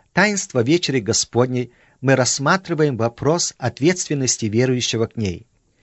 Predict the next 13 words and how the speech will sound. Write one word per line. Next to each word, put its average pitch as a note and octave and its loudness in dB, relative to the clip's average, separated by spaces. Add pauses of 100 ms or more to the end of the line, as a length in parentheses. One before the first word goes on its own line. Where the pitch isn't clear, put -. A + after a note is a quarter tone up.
(600)
Верующий, G3+ 0
увидевший F#3+ 0
из B2 0
Нового D#3+ 2
Завета C3 0
желание C#3+ 0
Иисуса C3 -4
Христа, G#2+ -4 (420)
чтобы C3 -2
он G3+ 0
совершал C#3+ 0
Вечерю C#3 0
Господню, A2 -2